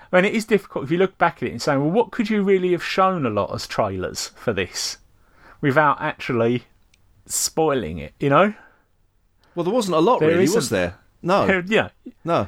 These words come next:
Speaker 1: You know, the minute you show two
Speaker 2: <clears throat>
Speaker 1: Doctors, t-, you know, together or as such, it's, it's gonna be odd anyway.
Speaker 2: Yeah.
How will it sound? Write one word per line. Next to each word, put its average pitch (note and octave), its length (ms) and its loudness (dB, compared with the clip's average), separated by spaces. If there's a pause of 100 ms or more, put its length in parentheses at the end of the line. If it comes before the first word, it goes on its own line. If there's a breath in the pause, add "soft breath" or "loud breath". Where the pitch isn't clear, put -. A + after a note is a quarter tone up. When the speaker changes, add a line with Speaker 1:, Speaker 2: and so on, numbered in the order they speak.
Speaker 1:
You F3+ 80 4
know, C#3+ 120 6
the D#3+ 80 -4
minute G#3+ 220 0
you F3 100 2
show D#3+ 480 2 (1000 soft breath)
two F#3 260 2
Speaker 2:
<clears throat> E3+ 100 2
Speaker 1:
Doctors, - 420 -6
t-, - 240 -14
you E3 120 -4
know, A2+ 240 0 (280)
together C#3 520 0
or G2+ 280 -2 (600)
as C3+ 140 -2
such, - 440 -4
it's, - 500 -10
it's A#2+ 260 -8
gonna F3 160 -2
be F3+ 100 4
odd D#3+ 180 4
anyway. B2+ 380 -2 (580 loud breath)
Speaker 2:
Yeah. G2 260 0